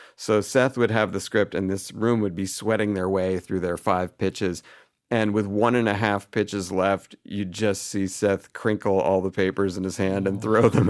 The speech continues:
out. <laughs> And you know, like, "Oh, he's read to the end, and he has no hope <laughs> that this is going forward." And it's happened to me. It's happened to everybody in there. But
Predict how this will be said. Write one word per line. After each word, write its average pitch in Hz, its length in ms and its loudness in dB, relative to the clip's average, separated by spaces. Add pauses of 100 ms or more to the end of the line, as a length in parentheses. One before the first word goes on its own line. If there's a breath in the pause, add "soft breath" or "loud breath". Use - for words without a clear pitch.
(100)
out. - 480 2 (240)
<laughs> 156 200 2
And 151 160 4
you 151 80 6
know, 143 240 6
like, 127 200 4
"Oh, 127 200 6
he's 120 240 6
read 120 300 4
to 120 100 4
the 110 220 2
end, 110 400 0
and 113 160 2
he 107 80 2 (100)
has 104 240 2
no 104 340 2
hope - 600 -2
<laughs> - 0 -
that - 280 2
this 131 180 2
is 120 120 -2
going 107 380 2
forward." 110 340 0
And 123 140 4
it's 123 140 0
happened 135 340 4
to 107 60 0
me. 131 280 4
It's 117 460 2
happened 120 280 2
to 107 60 2
everybody 107 520 0
in 87 100 -4
there. 87 220 -8
But 98 280 -4